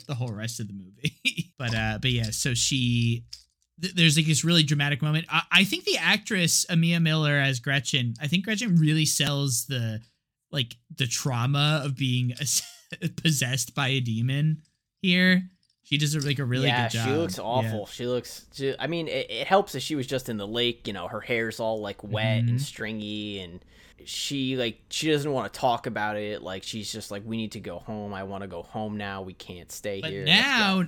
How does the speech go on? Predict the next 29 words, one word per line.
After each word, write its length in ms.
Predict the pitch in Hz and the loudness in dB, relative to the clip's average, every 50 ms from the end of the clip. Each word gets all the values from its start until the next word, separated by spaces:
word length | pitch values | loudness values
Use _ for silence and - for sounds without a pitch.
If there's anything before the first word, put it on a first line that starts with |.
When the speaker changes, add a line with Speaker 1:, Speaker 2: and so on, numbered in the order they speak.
| 175 - _ - | -2 -6 _ 0
Speaker 1:
n-, 220 | 165 156 160 151 | 4 4 4 4
we 140 | 147 151 151 | 6 4 4
cut 320 | 151 - 160 175 170 - - | 4 4 2 2 2 2 0
to 260 | - 170 147 143 139 | 2 2 2 2 2
the 120 | 127 131 131 | 0 0 2
next 360 | 143 170 220 262 - - - | 4 4 4 4 4 0 -2
day, 720 | - 339 311 294 262 240 220 202 202 196 196 202 214 - - _ _ _ _ - | 0 0 2 4 6 6 6 8 6 6 6 4 2 -2 -10 _ _ _ _ -6
or 320 | - 143 143 143 143 143 | -2 2 4 4 4 4
I 120 | 151 156 | 6 6
guess 280 | 160 160 160 151 - - | 6 6 6 4 4 2
the 80 | - 156 | 4 4
Monday 440 | 156 156 160 156 156 160 156 156 151 | 6 6 6 6 6 6 6 8 8
after 480 | 156 156 151 151 - - - 139 131 123 | 6 6 4 2 0 -2 -6 -6 -4 -4
the 140 | 123 139 135 | -4 -2 -2
week, 280 | 139 131 131 120 120 - | -2 -2 -2 -4 -8 -6
the 140 | 180 143 127 | -4 -2 -2
weekend 480 | 123 135 131 123 120 123 120 117 120 117 | 0 0 0 0 0 -2 0 0 -2 -2
here. 320 | 120 117 113 110 110 113 - _ - | -2 -4 -6 -6 -6 -8 -10 _ -8
They're 180 | 123 123 120 | -6 -6 -4
all 200 | 131 143 156 170 165 | -2 0 2 2 4
back 320 | 170 185 175 196 202 - | 6 6 6 4 4 2
in 120 | 208 208 208 | 0 0 2
school, 720 | 196 - - 226 214 185 - 156 135 131 127 127 127 120 - _ - | 2 0 2 4 4 4 4 4 2 0 -2 -2 -4 -4 -6 _ -4
and 140 | 160 139 | -2 0
there's 260 | 127 131 135 143 120 151 | 0 2 2 2 2 2
an 80 | 160 170 | 4 4
assembly 720 | 185 214 - - - 175 151 135 123 117 113 110 110 107 | 4 4 4 4 4 4 4 4 2 0 0 -2 -2 -4
going 380 | 104 110 110 104 101 101 98 101 | -4 -4 -6 -6 -6 -8 -8 -8
on. 380 | 98 95 90 90 92 95 95 | -8 -10 -12 -14 -16 -18 -20